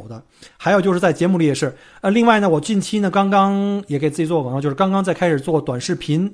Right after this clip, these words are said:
平台，啊，大家有兴趣的话也可以去看看。如果你们有什么抖音、快手、小红书啊，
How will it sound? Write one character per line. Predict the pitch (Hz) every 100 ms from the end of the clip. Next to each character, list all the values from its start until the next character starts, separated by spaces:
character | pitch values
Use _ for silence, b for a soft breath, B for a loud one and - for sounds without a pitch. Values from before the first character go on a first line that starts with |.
| -
平 | 156
台， | 135 131 147 b b b b
啊， | - 139
大 | 175
家 |
有 | 147
兴 | 190 139
趣 |
的 | 135
话 | 139
也 | 123
可 | 156
以 | 151
去 | - 147 143 135 131
看 | 190 160
看。 | 139
如 | 151
果 | 165
你 | 147
们 | 156
有 | 123
什 | 127
么 |
抖 | 143 120
音、 | 135 156
快 | 160
手、 | 131 117
小 | 113 120
红 | 135 151
书 | 175 170 -
啊， | 127 117